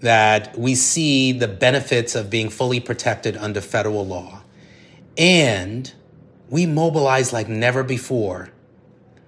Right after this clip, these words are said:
to show our political muscle and really demonstrate that the majority of people in this country are, in fact,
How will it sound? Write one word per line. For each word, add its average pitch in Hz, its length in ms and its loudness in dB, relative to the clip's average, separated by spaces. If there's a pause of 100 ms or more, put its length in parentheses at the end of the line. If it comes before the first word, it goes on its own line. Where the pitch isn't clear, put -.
(120)
to 139 400 -2 (100)
show 165 540 4
our 127 160 2
political 135 760 0
muscle 113 640 -4 (1040)
and 147 280 2
really 196 380 4
demonstrate 147 760 0
that 117 200 -2
the 117 60 -4
majority 113 580 0
of 156 100 -4
people 151 320 -4
in 135 100 -2
this 127 140 -2
country 127 360 -6
are, 123 160 2
in 117 140 -2
fact, 123 480 0